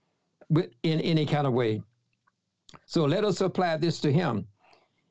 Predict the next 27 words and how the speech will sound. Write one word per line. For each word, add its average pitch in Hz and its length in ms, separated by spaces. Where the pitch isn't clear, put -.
Is 165 240
there 196 440
a 160 220
consistency 165 1300
between 170 480
the 143 100
seed 208 720
of 151 380
Elohim 151 840
and 165 200
the 147 60
seeds - 1300
of 170 140
his 180 200
cre-, 175 340
creation? 165 680
Does 175 220
he 202 160
violate 190 640
the 160 100
principles 170 1000
and 156 200
the 143 80
laws 165 680
he 196 240
has 156 240
established, 147 680